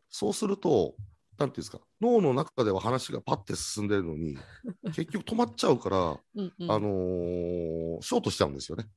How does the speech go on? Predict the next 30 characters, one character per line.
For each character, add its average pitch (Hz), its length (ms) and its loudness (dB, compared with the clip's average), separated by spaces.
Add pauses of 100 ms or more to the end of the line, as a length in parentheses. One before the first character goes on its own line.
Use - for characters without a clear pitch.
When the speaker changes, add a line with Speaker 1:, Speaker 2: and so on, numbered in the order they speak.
(140)
Speaker 1:
頭 90 260 -2
が。 - 40 -2 (280)
Speaker 2:
<laughs> 202 160 -8 (920)
せ 254 120 8
っ 247 80 -4
か 285 120 6
く 285 140 -2
こ 277 180 4
う、 269 60 8
い 294 140 2
い 254 100 6
ア 247 120 10
イ 233 60 6
デ 240 160 6
ア 226 100 4
が 214 140 0
思 220 200 2
い 240 60 2
つ 254 120 -2
い 233 80 -2
て 233 100 2
た - 140 0
の 202 140 2
に、 202 120 2 (680)
Speaker 1:
そ 240 180 6
う、 208 80 4
そ 214 120 2
う - 20 2
で - 60 0
す。 - 200 -8